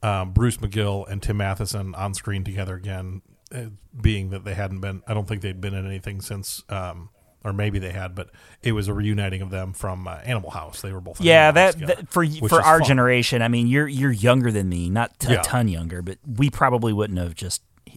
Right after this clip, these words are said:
Speaker 2: understood that right away.
Speaker 1: Yeah, when I, when I watched Black Sheep, the,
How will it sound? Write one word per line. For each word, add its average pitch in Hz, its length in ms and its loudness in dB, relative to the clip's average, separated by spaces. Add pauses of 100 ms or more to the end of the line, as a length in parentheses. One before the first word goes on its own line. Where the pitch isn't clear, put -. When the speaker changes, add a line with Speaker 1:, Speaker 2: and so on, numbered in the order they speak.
(300)
Speaker 2:
understood 85 480 -6
that 71 200 -16
right 69 140 -14
away. 64 320 -14
Speaker 1:
Yeah, 113 260 2
when 120 140 0
I, 120 300 2
when 127 240 0
I 151 100 4
watched 123 440 -2
Black 104 260 0
Sheep, 98 300 -8
the, 98 200 -8